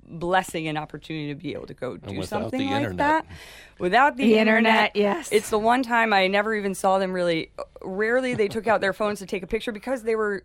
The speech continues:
Speaker 1: you know, they were using their bodies to get themselves up a mountain. And, um, at that point, you, they were all really proud of themselves. They met other students on the train ride home after visiting Machu Picchu.
Speaker 2: Mm.
Speaker 1: And those students were like,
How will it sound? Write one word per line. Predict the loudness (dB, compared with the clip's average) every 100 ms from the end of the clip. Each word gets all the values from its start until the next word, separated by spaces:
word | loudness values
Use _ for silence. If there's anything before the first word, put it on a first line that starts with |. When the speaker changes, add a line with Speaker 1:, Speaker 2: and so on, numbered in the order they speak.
| -10
Speaker 1:
you | -6
know, | -4 -6 -10 _
they | -2 -2
were | 0 -6
using | -6 -6 -6 -6 -6
their | -2 -4
bodies | -2 -2 -2 -4 -8
to | -10
get | -6 -6
themselves | -6 -4 -4 -4
up | -8 -8
a |
mountain. | -4 -2 -2 -6 -10 -12 -20 -20 -18 0
And, | 4 4 2 -2
um, | -4 -4 -4 -6 -14 _ -4
at | -4 -2
that | -2 -2 -2
point, | -6 -6 -6
you, | -10 -10 _ _ _
they | 0 0
were | 2
all | 2 0
really | -6 -8 -8
proud | -6 -4 -4
of | -4
themselves. | -8 -8 -8 -8
They | -6 -6
met | -4 -4
other | -6 -8
students | -12 -10 -6 -6 -6
on | -4 -4 -4 -6
the | -10
train | -8 -8 -4
ride | -6 -6
home | -8 -6
after | -8 -10
visiting | -12 -12 -10 -8
Machu | -8 -10 -14
Picchu. | -10 -12 -8 -8 -8
Speaker 2:
Mm. | -12 -12 -12 -16 -6
Speaker 1:
And | -2 0 -2 -8 -14 -20 -14
those | -4 -4
students | -4 -6 -2
were |
like, | -2 -4